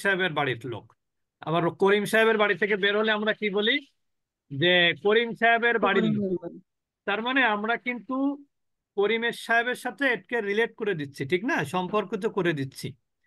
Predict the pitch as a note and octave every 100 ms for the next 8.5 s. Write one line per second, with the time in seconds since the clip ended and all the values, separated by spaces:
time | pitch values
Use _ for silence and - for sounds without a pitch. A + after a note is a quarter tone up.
0 | _ _ _ _ D#3+ D3 F3 F#3+ G#3 C4+
1 | A#3 G#3 A#3 _ _ _ - C3+ - -
2 | F3+ G#3 E3 C#3 F3+ F3+ F#3 A#3 A3+ A3
3 | A3+ A3+ A#3 F#3+ F3+ A3+ - C#4 C4+ C4
4 | C4 D#4 E4+ _ _ _ - F#3 G#3+ A3
5 | E3 C#3 E3+ G3 G#3+ D3+ D#3 D#3 D#3 E3+
6 | F#3+ F#3+ A#3 - A#3+ C4 A#3+ B2+ A2 _
7 | _ _ _ _ _ - _ _ _ -
8 | C3+ B3+ B3 F3 A2+